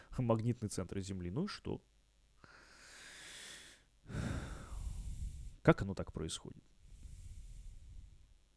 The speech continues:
Вот всё, что я перечислил, это, это чудо, в общем. Вся жизнь — это чудо. И эти чудеса происходят в нашей жизни каждый день.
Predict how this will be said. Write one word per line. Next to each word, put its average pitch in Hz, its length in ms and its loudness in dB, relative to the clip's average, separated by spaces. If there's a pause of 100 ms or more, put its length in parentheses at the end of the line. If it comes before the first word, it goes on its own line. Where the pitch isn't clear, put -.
(1160)
Вот - 140 12
всё, - 220 12
что - 120 12
я 170 100 12
перечислил, 143 760 12
это, 180 440 12
это 160 200 10
чудо, 113 380 10
в - 80 0
общем. - 260 -4 (160)
Вся 202 220 12
жизнь — 180 280 12
это 110 200 8
чудо. - 320 -4 (2750)
И 156 140 12 (100)
эти 175 180 12
чудеса 151 460 12
происходят 160 560 12
в 127 60 4
нашей 143 320 12
жизни 156 360 10
каждый 123 420 12
день. 131 300 6